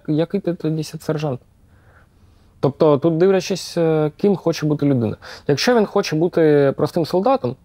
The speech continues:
то це будь-яка майже книжка, е, від, е, будь-якого автора. Там все, що йому потрібно буде знати, його научать вже в учебці. Морально-психологічно він себе не підготує.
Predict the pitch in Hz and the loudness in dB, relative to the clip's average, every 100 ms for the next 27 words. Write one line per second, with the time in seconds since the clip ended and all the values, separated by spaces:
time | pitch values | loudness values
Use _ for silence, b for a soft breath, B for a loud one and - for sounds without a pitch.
0 | B B B - 196 - 262 196 143 123 | B B B -8 -6 0 4 4 4 2
1 | 120 127 135 226 196 143 139 - 139 127 | 2 0 2 4 6 4 4 2 2 2
2 | 131 117 123 - 170 147 - 104 - _ | 2 0 0 0 0 0 -4 -8 -10 _
3 | _ _ 139 123 113 110 110 110 - _ | _ _ -6 -4 -2 -4 -6 -8 -10 _
4 | _ _ _ _ _ 139 127 131 123 123 | _ _ _ _ _ 0 2 2 4 4
5 | 120 117 117 113 123 139 170 127 123 - | 4 4 4 2 2 2 4 4 2 4
6 | 151 113 113 107 104 - 110 101 - 156 | 2 4 2 2 -2 -8 -10 -10 -4 0
7 | 156 135 127 120 B B B B B - | 2 2 0 -2 B B B B B -2
8 | 202 190 - 156 151 165 151 135 156 135 | 0 0 2 2 4 2 0 0 0 2
9 | 131 131 131 123 196 269 - - _ - | 2 2 2 0 2 0 -2 -12 _ 0
10 | 147 208 127 151 113 110 131 127 117 - | 4 4 2 0 -2 -2 0 0 -2 -8
11 | - - _ _ B B B 135 156 220 | -16 -20 _ _ B B B 2 4 4
12 | 202 151 175 185 190 254 233 - - _ | 2 0 -4 0 2 2 0 -6 -10 _
13 | 127 196 208 123 139 156 131 135 120 107 | 2 2 4 2 4 4 2 0 -2 -2
14 | - 90 | -6 -10